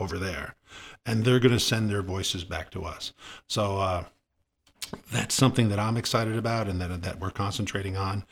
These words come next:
of just trying to get what Lotus is all about into these new markets around the world to say that, hey, we can share our voices because,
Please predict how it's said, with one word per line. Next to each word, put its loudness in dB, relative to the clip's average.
of -6
just 2
trying 4
to 2
get -2
what 0
Lotus 4
is 0
all 2
about -2
into 0
these -2
new 2
markets -2
around 0
the 0
world -4
to -2
say 4
that, 0
hey, 4
we 6
can 4
share 6
our 4
voices -2
because, -4